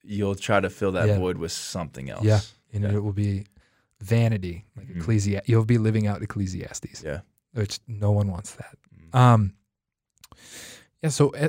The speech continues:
Speaker 2: write that question at the top. And if these activities that you've given yourself to aren't connecting you to God and people, let's put less energy and time towards them.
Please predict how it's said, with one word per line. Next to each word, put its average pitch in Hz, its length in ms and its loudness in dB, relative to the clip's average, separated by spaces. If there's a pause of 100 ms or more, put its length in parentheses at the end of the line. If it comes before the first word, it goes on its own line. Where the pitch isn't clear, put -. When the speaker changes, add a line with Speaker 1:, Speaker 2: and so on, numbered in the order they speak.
(140)
Speaker 2:
write 135 220 2
that 139 100 -4
question - 280 -2
at 131 80 -2
the - 80 -16
top. 151 340 -4 (280)
And 120 440 6
if 113 300 -2 (500)
these 113 340 2
activities 117 460 0
that 113 80 -2
you've 107 180 0
given 107 220 0
yourself 101 400 -4
to 95 260 -4 (1160)
aren't 101 160 -2
connecting 110 400 -2
you 107 80 0
to 101 80 -2
God 98 300 -4
and 120 140 -2
people, 107 420 -4 (520)
let's 104 120 -12
put - 240 -4
less 104 260 -2
energy 107 380 0
and 98 140 -2
time 95 240 -8
towards 98 300 -8
them. 104 260 -12